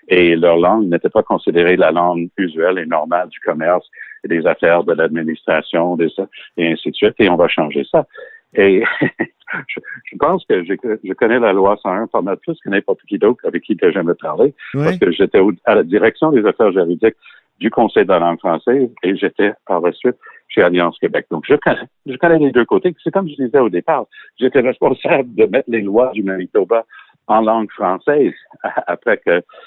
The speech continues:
Speaker 1: après que la Cour su-, suprême a statué. Donc, je connais les deux côtés.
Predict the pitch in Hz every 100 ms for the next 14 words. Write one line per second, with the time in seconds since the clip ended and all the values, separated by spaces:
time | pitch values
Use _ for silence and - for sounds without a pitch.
0 | _ 92 90 - 104 101 90 - 92 -
1 | 107 - 107 - 107 98 - 104 90 131
2 | 104 92 - - 156 196 180 123 120 -
3 | - 131